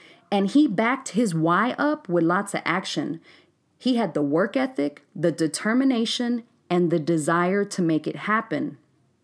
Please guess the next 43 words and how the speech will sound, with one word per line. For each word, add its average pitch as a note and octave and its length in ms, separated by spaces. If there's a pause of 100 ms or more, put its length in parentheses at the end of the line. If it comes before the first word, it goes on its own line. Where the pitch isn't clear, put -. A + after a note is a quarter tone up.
(240)
You G3+ 60
know, F#3 120
he G3 120
paid A3 400
for F#3+ 240
the E3 120
production F3 580
of D#3 160
his E3 160
demos D#3 560 (360)
out G3 220
of G#3 80
his F3+ 200
own E3 260
pocket, G3 560 (340)
and E3+ 140
he B3 160
was F#3+ 280
always A3+ 440
professional, E3+ 760 (300)
on E3 240
time, A#3 640
ready F3+ 300
to E3 100
work, F#3+ 460 (160)
and E3+ 240
willing A#3+ 260
to A#3+ 140
do G#3 160
what F#3+ 160
it - 120
takes A#3+ 360
to - 100
be E3 220
on D#3+ 200
top. - 440 (680)
You A3+ 120
know, A3 40
you'd B3+ 280
be F4+ 120
surprised G#3 600
how G#3+ 400
many D4 320